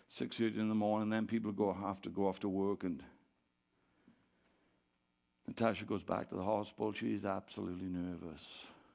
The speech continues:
slowly walking into the ward, walking down the corridors.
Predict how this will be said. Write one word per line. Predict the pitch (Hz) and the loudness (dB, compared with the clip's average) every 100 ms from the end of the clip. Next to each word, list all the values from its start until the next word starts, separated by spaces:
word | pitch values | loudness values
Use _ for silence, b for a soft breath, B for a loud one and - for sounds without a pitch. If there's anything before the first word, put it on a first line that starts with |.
| B - | B -18
slowly | - 104 104 101 | -2 0 0 0
walking | 98 98 98 92 | -2 -2 -4 -4
into | 95 92 90 | -4 -4 -4
the | 90 | -4
ward, | 87 87 87 87 80 71 - b b b - | -2 -2 0 -2 -6 -12 -20 b b b -8
walking | - 98 | -4 -2
down | 95 95 | -2 -2
the | 92 | -4
corridors. | - 90 90 87 87 85 | -2 0 2 0 -2 -4